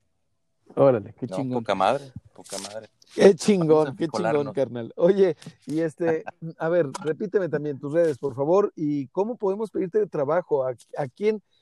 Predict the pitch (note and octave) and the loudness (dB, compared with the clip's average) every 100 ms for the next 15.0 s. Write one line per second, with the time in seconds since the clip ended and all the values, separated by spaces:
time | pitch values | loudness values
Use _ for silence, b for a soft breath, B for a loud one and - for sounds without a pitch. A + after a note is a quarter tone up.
0 | _ _ - G3+ G#3+ G#3 - F#3+ - - | _ _ -6 -2 0 -2 -4 -10 -8 -4
1 | F#3+ E3+ E3+ F#3 - C#3 C3+ C3 B2+ B2 | -4 -4 -6 -8 -4 -2 -2 -2 -4 -2
2 | B2 A#2+ A#2 A#2 - B2+ A#2 A#2+ A2+ A#2 | -2 -2 -2 -4 -2 0 2 0 -2 -6
3 | A2+ D3 C#3+ B2 A2 D#3 D#3+ C#3+ A#2 B | 2 4 4 0 -2 -2 2 0 0 B
4 | B B B A#2 - D3 D3 G3 E3+ - | B B B 4 6 6 4 2 2 2
5 | C3+ A#2 C#3 A#2+ - B2+ B2 D#3+ - G3+ | 2 4 2 2 0 -2 0 -4 0 0
6 | F#3 C#3+ A#2 - C#3+ D3+ - D#3+ F#3 F#3 | 0 0 0 2 2 2 2 4 2 0
7 | C3+ - D#3+ - F3 D#3 D#3 G3+ - _ | -4 0 -2 0 -4 0 2 0 -6 _
8 | _ _ _ _ _ _ _ _ _ _ | _ _ _ _ _ _ _ _ _ _
9 | _ _ _ _ _ _ _ - _ - | _ _ _ _ _ _ _ -20 _ -12
10 | D3+ C3+ _ b b b b b C3 C#3+ | -12 -12 _ b b b b b 2 4
11 | D#3+ D#3+ C3 - D2+ A#2 D3 E3+ - - | 4 4 2 -2 -16 -12 -12 -14 -18 -20
12 | - G3+ G3+ - G#3 G3 F3+ D#3+ C#3 B2+ | -14 -12 -12 -12 -10 -8 -8 -10 -10 -12
13 | G#2+ C#3+ D#3 E3 - F3 D#3 B2+ C3 C3+ | -10 -12 -12 -16 -8 0 2 2 2 -2
14 | - _ E3 E3+ - A2+ G2+ F2 E2+ F2 | -6 _ -18 -14 -8 -8 -8 -12 -12 -14